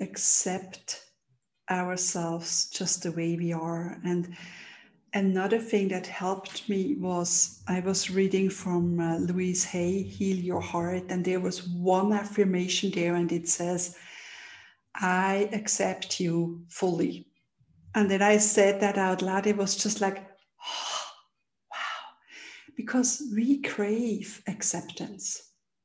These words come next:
And we always crave it in the outside, but no matter if others tell us, "Oh, I accept you," but it's our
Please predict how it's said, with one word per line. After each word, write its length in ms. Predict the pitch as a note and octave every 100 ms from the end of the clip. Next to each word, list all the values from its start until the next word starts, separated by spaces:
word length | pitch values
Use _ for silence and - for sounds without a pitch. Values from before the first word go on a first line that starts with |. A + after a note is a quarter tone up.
| _
And 320 | G#3+ G#3+ G#3+ - - - _ _ _ _ _ _
we 280 | A3+ A3 C4
always 440 | B3 A3+ A#3+ B3 -
crave 420 | - A3 G#3+ A3
it 120 | B3
in 120 | G#3+
the 120 | G3
outside, 840 | G3 G3+ G3+ - G3+ G#3+ G#3+ G#3+ -
but 400 | G3+ - - - _ _ _ _
no 280 | G#3+ G#3 G#3+
matter 680 | G#3+ G#3 G#3 A3 G3 - - - -
if 280 | G3 -
others 360 | G3+ G3 G#3 -
tell 320 | - G3+ G3
us, 260 | G3 F#3+ -
"Oh, 160 | -
I 160 | - A3+
accept 600 | A#3 G#3+ - G#3 G#3+ -
you," 100 | G3
but 160 | G3 G3+ -
it's 400 | G#3 G#3+ - - - _ -
our 640 | F#3+ G3 G3+ F#3+ F3+ -